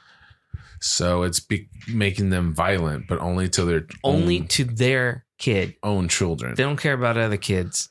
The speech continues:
Speaker 1: Yeah, or
Speaker 2: They don't
Speaker 1: people.
Speaker 2: care about other people.
Speaker 1: Or
Speaker 2: They just wanna
Speaker 1: animals.
Speaker 2: murder their
Speaker 1: They
Speaker 2: own
Speaker 1: don't,
Speaker 2: kids.
Speaker 1: they don't care about animals.
Speaker 2: And it's not just, like, you know, like, strangling my kids, haha, sad. It's like,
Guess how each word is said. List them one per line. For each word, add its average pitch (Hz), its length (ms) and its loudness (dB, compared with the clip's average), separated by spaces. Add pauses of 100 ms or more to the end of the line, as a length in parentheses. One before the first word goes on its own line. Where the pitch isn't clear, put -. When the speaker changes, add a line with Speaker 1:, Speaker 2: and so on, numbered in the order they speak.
(140)
Speaker 1:
Yeah, 92 140 2
or 104 200 2
Speaker 2:
They 110 60 4
don't 113 80 2
Speaker 1:
people. 113 180 4
Speaker 2:
care 117 140 2
about 117 220 2
other 113 160 0
people. 123 400 -2 (640)
Speaker 1:
Or 95 80 0
Speaker 2:
They 113 140 4
just 113 260 4
wanna 117 120 4 (160)
Speaker 1:
animals. 110 140 4
Speaker 2:
murder 135 460 0 (140)
their 113 140 2
Speaker 1:
They 101 60 6
Speaker 2:
own 104 140 4
Speaker 1:
don't, 107 100 0
Speaker 2:
kids. 95 360 0
Speaker 1:
they 98 80 2
don't 95 160 4
care 98 120 2
about 90 140 2
animals. 92 220 2
Speaker 2:
And 185 100 4
it's 185 120 2
not 202 180 2
just, 180 200 0
like, 135 360 0
you 127 100 2
know, 101 340 2
like, 95 320 0
strangling 107 680 0
my 92 180 0
kids, 98 440 0
haha, 98 440 -2
sad. 92 520 -4 (380)
It's 104 280 0
like, 107 420 2